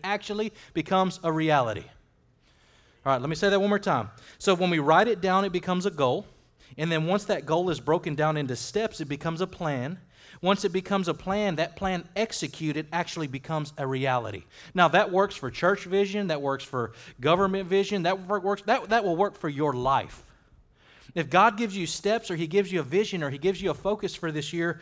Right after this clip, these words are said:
don't just keep it in here. We have to write it down so that you can, you can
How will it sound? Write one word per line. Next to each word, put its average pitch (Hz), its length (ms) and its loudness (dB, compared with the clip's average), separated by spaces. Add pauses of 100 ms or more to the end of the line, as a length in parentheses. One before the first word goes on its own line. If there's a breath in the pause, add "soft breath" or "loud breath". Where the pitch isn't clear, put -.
(260 loud breath)
don't 240 240 6
just 226 200 -2
keep 247 220 -4
it 175 120 0
in 135 120 0
here. 117 300 -2 (720 loud breath)
We 170 120 -2
have 214 180 4
to 214 100 2
write 202 260 6
it 170 140 -4
down 202 340 0
so 175 200 -2
that 147 220 -2
you 196 120 -4
can, 143 260 -6
you 160 120 -4
can 151 160 -6